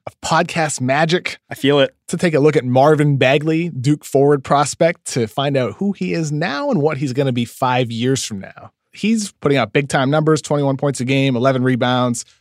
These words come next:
Speaker 1: two assists, one block. Missed his game earlier this week, but he's number one on a lot of people's boards, but it seems like here we're not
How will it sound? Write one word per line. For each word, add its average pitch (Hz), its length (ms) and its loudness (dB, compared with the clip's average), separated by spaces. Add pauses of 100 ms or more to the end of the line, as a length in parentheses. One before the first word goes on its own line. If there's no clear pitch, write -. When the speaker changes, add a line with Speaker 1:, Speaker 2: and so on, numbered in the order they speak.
Speaker 1:
two 151 160 2
assists, 135 520 0 (240)
one 139 180 4
block. 135 540 4 (260)
Missed 170 240 0
his 151 140 2
game 151 240 4
earlier 143 280 6
this 143 220 0
week, 143 360 0 (460)
but - 280 2
he's 214 400 -2 (140)
number 208 240 4
one 180 240 4
on 156 100 2
a 127 60 0
lot 127 360 4
of 151 60 4
people's 139 320 0
boards, 147 340 4
but 139 120 2
it - 60 -2
seems 180 360 0
like 170 240 4
here 156 500 4
we're 127 380 2
not 156 320 0